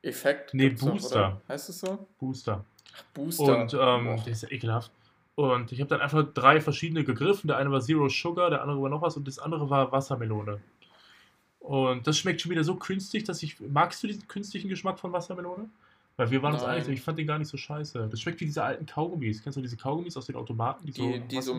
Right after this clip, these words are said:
Speaker 1: Melonenform haben,
Speaker 2: Ja,
Speaker 1: oder?
Speaker 2: genau.
Speaker 1: Ja, die sind geil.
Speaker 2: Ja.
Speaker 1: Wiederum.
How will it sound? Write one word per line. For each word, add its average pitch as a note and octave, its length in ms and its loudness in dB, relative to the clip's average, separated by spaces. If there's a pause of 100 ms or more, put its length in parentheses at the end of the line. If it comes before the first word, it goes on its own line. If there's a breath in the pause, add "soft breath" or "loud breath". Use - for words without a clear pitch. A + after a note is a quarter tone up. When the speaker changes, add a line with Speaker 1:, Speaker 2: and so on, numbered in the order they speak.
Speaker 1:
Melonenform D#3 560 -2
haben, D3+ 160 -2
Speaker 2:
Ja, C#3 220 8
Speaker 1:
oder? A2+ 260 -6
Speaker 2:
genau. B2 380 -2 (160)
Speaker 1:
Ja, B2 240 0
die C#3+ 160 -8
sind G#3+ 180 -6
geil. B2 380 2
Speaker 2:
Ja. B2+ 220 0 (100)
Speaker 1:
Wiederum. B2 400 -8